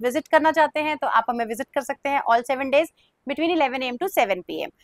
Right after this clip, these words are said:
बाइंग ऑप्शंस सारे अवेलेबल हैं, आप ऑनलाइन भी बाय कर सकते हो, ऑफलाइन भी बाय कर सकते हैं, आप प्रीपेड भी बुक कर सकते हैं और सीओडी चाहिए तो सीओडी भी मिल जाएगी।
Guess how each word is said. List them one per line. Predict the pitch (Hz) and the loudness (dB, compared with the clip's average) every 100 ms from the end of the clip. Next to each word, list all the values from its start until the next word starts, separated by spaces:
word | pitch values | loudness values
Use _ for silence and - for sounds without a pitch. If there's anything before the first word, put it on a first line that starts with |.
| _ - - - | _ -20 -20 2
बाइंग | 202 254 359 359 | 8 8 8 8
ऑप्शंस | 339 - 370 370 370 - | 8 6 2 4 2 6
सारे | 262 262 | 8 8
अवेलेबल | 302 311 311 320 | 6 6 4 2
हैं, | 311 320 | 2 2
आप | 269 - | 4 4
ऑनलाइन | 254 269 285 | 4 4 2
भी | 294 | 6
बाय | 269 269 | 6 6
कर | 269 | 2
सकते | 277 - | -4 -2
हो, | 285 | -2
ऑफलाइन | - 240 - 262 | 2 2 2 -2
भी | 262 | 0
बाय | 247 247 | 4 2
कर | 254 | 2
सकते | - 262 277 | -6 -4 -2
हैं, | 285 | 0
आप | 233 240 | 2 0
प्रीपेड | - 294 330 285 | -2 -2 0 2
भी | - | 0
बुक | 247 | 0
कर | - 247 | -2 -4
सकते | 240 - | -4 -8
हैं | 226 269 | -4 -2
और | - 269 | 0 0
सीओडी | - 302 302 | 0 -4 -2
चाहिए | 311 254 240 | -2 -2 -2
तो | 269 | -6
सीओडी | 277 233 233 240 | -8 -6 -4 -4
भी | 262 | -6
मिल | 254 | -6
जाएगी। | 247 247 254 | -2 -4 -4